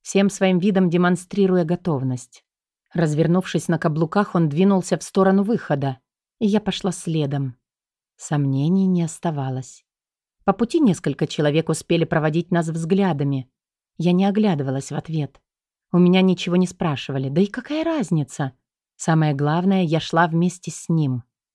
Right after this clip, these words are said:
После затянувшейся паузы нас, наконец, ждало нечто новое.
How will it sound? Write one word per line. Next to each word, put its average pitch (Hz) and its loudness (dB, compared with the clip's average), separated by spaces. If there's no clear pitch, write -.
После 196 0
затянувшейся 185 0
паузы 190 -2
нас, 165 -2
наконец, 175 2
ждало 180 0
нечто 185 -2
новое. 143 0